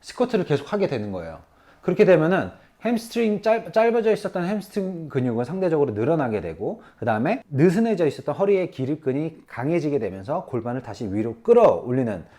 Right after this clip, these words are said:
그런 형태의 골격근이 만들어지게 되는 거죠. 그렇게 되면은 근육을 발달시켜서 힙업이 된 게 아니라 상대적으로 기립근 쪽을 더 위쪽으로 잡아당기는 연습을 같이 하게 되면서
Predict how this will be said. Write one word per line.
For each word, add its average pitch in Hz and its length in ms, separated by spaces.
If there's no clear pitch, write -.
그런 151 220
형태의 190 580
골격근이 180 480
만들어지게 98 520
되는 85 280
거죠. 78 380
그렇게 160 340
되면은 156 360
근육을 185 380
발달시켜서 131 920
힙업이 196 360
된 104 160
게 113 80
아니라 90 460
상대적으로 175 540
기립근 147 440
쪽을 131 240
더 127 120
위쪽으로 110 480
잡아당기는 101 800
연습을 110 380
같이 147 300
하게 180 260
되면서 95 600